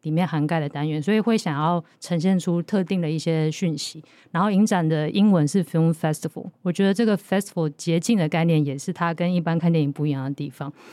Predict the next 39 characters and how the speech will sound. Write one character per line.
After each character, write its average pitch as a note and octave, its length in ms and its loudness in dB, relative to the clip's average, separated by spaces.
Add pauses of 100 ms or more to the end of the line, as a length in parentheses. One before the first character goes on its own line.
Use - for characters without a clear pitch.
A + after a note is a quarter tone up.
(140)
因 G3 120 4
为 A3 120 4
就 G#3+ 100 2
像 G3 160 2
除 F3+ 140 0
了 F3+ 100 4
观 F#3+ 140 2
众 F#3+ 120 4
会 F#3 100 4
拍 F#3+ 180 0
手 D3+ 180 -4
欢 E3 200 0
呼 D#3+ 140 2
之 F3 140 -2
外， E3+ 80 4
你 A3 140 4
很 E3+ 80 4
像 G3 160 2
去 G3 100 4
参 F#3 180 0
加 F3 120 2
一 F3 60 2
个 D#3+ 160 -6 (280)
很 D#3 140 -8
大 G#3+ 180 2
型 D#3+ 160 -4
的 D3+ 100 -6
特 G#3 220 0
定 F#3+ 240 2
两 C#3 160 0
三 F3+ 160 0
个 F#3 80 2
礼 D#3 140 -4
拜 D#3+ 160 -6
之 D#3+ 140 -6
间 E3+ 160 0
的 E3 100 0
活 C#3+ 240 -6
动， D3 180 -6